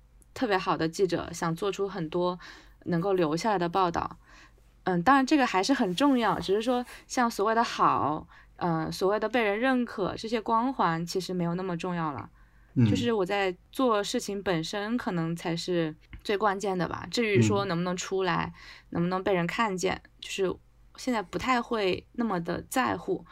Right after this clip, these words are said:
Speaker 1: 就对什么，很多事情其实反而就失去了兴趣。我现在就是很混乱。
Speaker 2: 明白。明白。
Speaker 1: 我觉得这个可能是疫情留下的，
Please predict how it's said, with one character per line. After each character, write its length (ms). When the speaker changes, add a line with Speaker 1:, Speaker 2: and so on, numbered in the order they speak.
Speaker 1:
就 140
对 140
什 180
么， 180
很 200
多 100
事 160
情 200
其 140
实 260
反 160
而 120
就 340
失 200
去 140
了 100
兴 300
趣。 260
我 60
现 160
在 40
就 120
是 100
很 160
混 240
乱。 240
Speaker 2:
明 200
白。 40
明 80
白。 20
Speaker 1:
我 80
觉 80
得 40
这 100
个 100
可 120
能 160
是 240
疫 180
情 240
留 160
下 220
的， 280